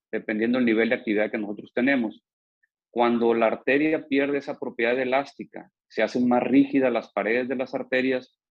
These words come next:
es cuando se desarrolla la hipertensión arterial. La hipertensión arterial,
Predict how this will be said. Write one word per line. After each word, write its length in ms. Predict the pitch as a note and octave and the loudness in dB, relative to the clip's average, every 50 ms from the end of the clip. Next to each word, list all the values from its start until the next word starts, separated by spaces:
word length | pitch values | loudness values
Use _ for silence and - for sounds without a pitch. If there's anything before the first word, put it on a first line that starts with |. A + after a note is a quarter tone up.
| _ _ _ _ _ - | _ _ _ _ _ -2
es 180 | A2+ A2 A2 | -2 -2 0
cuando 280 | - C3+ B2+ B2+ B2+ A#2+ | 0 0 2 2 2 2
se 140 | - B2 A#2 | 0 2 0
desarrolla 460 | A2+ G#2+ - G#2+ G2+ G#2+ A2 A#2 B2 | 0 0 -2 -4 -2 0 0 0 0
la 120 | A#2+ A2 | 0 0
hipertensión 580 | G#2 - - G2 F2 - - F2 - F#2 F2+ F2+ | -2 -2 -6 -10 -8 -8 -12 -12 -10 -8 -8 -6
arterial. 560 | F2+ F2+ - G#2 G2+ G#2+ A#2+ B2+ B2+ B2 - _ _ _ _ _ _ _ _ _ _ _ _ _ - | -6 -4 -2 0 2 2 2 2 0 -4 -12 _ _ _ _ _ _ _ _ _ _ _ _ _ 0
La 80 | A2+ A2+ | 0 0
hipertensión 500 | G#2 - A#2 A2 - A#2 - A#2+ B2 C#3 | 2 2 -2 -2 -2 -2 -2 0 2 2
arterial, 640 | C#3 C3+ - D3+ C3 C3+ C3+ C3+ C#3 C#3+ C#3 - | 2 2 0 2 2 4 4 2 2 0 -6 -10